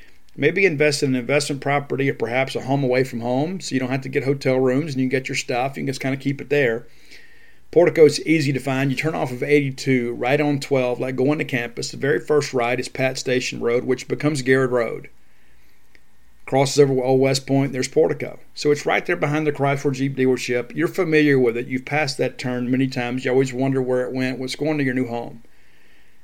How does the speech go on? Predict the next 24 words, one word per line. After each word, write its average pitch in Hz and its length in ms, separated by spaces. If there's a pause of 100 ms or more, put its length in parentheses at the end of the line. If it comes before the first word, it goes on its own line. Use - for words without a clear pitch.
(100)
They 131 80
have 135 100
two 165 160
bedroom, 151 400
two 147 160
bath 139 320
houses, 135 420
four 135 220
bedroom, 131 340
four 135 140
bath, 135 300
any 156 200
size 143 380
home 127 320
for 127 160
any 151 220
size 135 300
family 117 440
to 139 300
meet 160 240
any 170 140
needs 165 220
you 156 80
have. - 380